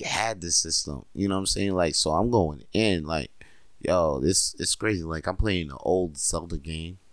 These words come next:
Like, and it's really new to me, but it's, so I'm, and I'm like, "Oh, shit, this was a fuss about." Like The Legend of Zelda: The Minish Cap. I didn't know Capcom did a joint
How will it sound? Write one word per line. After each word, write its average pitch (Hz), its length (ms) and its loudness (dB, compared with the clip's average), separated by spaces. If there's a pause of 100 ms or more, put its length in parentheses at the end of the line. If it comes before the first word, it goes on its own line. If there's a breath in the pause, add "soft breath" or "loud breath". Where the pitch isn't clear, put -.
(240)
Like, - 320 -2 (360 loud breath)
and 80 240 -6
it's - 220 -2
really 92 340 0
new 104 280 2
to 98 100 0
me, 73 280 -12
but 76 180 -12
it's, - 260 -12 (340 soft breath)
so 76 440 -2
I'm, 80 200 -8 (100)
and 76 220 -10
I'm 85 120 -8
like, 71 180 -10
"Oh, 98 380 4
shit, - 380 -2 (100)
this 104 200 0
was 82 160 -6
a 73 60 -8
fuss - 340 -2
about." 73 340 -4 (920)
Like 71 260 -8 (120)
The 78 100 -2
Legend 85 440 0
of 78 200 -2
Zelda: 87 340 0
The 73 120 -8
Minish 107 420 2
Cap. 80 340 -4 (540 soft breath)
I 87 100 -2
didn't 101 260 -2
know 92 180 0
Capcom 90 840 2 (480 soft breath)
did 90 180 -2
a 85 80 -6
joint - 440 -4